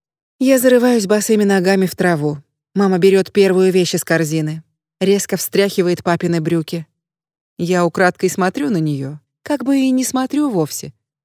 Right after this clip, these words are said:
Тихонько грызу ноготь. «Я помню даже цвет одеяла, в которое ты меня завернула. Красное и все в заплатках.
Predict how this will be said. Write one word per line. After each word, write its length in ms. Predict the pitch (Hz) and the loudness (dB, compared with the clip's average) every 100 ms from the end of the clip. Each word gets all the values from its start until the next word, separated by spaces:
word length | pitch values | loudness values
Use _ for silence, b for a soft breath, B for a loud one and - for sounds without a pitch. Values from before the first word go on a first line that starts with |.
| _ _ | _ _
Тихонько 440 | - 185 233 247 175 | -6 -2 0 0 0
грызу 340 | 175 165 190 | 0 0 0
ноготь. 500 | 185 156 151 - - _ _ _ _ _ _ _ _ _ - | 0 -2 -4 -10 -16 _ _ _ _ _ _ _ _ _ -2
«Я 200 | 277 285 | 0 2
помню 280 | 302 285 262 | 4 4 4
даже 260 | 240 247 | 2 0
цвет 280 | - 277 277 | -4 -4 -2
одеяла, 540 | 262 294 294 240 156 | 0 0 2 0 0
в 40 | 151 | -2
которое 420 | 175 170 180 170 | -2 0 0 2
ты 120 | 190 | 2
меня 240 | 180 170 165 | 2 2 2
завернула. 640 | 185 202 202 160 143 147 - _ - | 2 2 2 -2 -4 -10 -16 _ -8
Красное 560 | 320 349 339 185 160 156 | -2 0 0 -4 -4 0
и 100 | 196 | -2
все 180 | - | 0
в 60 | 294 | 0
заплатках. 760 | 269 269 233 214 - 196 - | 0 0 0 -2 -4 -12 -12